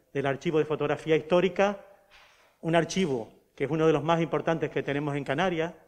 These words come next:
y que nació hace una veintena de años con aportaciones de los, eh, de un centenar o de más de un centenar de ralejeros, y hoy tenemos más de quince mil fotografías en blanco y negro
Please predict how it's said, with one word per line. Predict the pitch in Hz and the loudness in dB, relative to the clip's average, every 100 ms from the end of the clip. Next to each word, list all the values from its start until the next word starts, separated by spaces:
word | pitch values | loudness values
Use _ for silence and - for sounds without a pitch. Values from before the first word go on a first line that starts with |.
| _ _ _ | _ _ _
y | - - | -12 0
que | 143 143 143 147 | 2 2 0 -4
nació | 143 - 160 | -6 0 2
hace | 160 165 | 2 2
una | 151 156 | 0 2
veintena | 147 135 165 151 | 2 0 0 2
de | 156 | 2
años | 165 160 147 135 - _ _ | 2 2 -2 -2 -12 _ _
con | - 143 | -4 -2
aportaciones | 139 139 143 - 170 156 131 113 - _ _ _ _ _ | -2 -2 -2 0 0 0 -2 -6 -18 _ _ _ _ _
de | - 151 156 82 - 139 | -2 2 2 2 -8 -4
los, | 139 139 - 143 | -2 -2 -4 -6
eh, | 135 131 | -4 -2
de | 139 | 0
un | 156 170 | 0 0
centenar | 165 143 147 175 | 0 0 0 2
o | 135 | 2
de | |
más | 143 165 | 0 -2
de | 165 | -2
un | |
centenar | 165 147 147 147 131 | -2 -2 0 0 0
de | 131 | -2
ralejeros, | 135 135 165 175 220 - - _ _ _ _ _ _ - | 0 0 0 0 -4 -14 -20 _ _ _ _ _ _ -4
y | 143 | 0
hoy | 170 | 2
tenemos | 156 160 156 | 2 0 -2
más | 139 160 | 0 0
de | 165 | 0
quince | - 147 - 151 | -2 -6 -4 -4
mil | 185 | -4
fotografías | 147 147 139 135 - 160 131 120 - _ _ _ - | -4 -4 -2 -4 -4 -2 -2 -2 -10 _ _ _ -14
en | 127 | -6
blanco | 143 151 147 | -2 -2 -2
y | 147 | 0
negro | 160 147 135 139 | 0 2 0 -2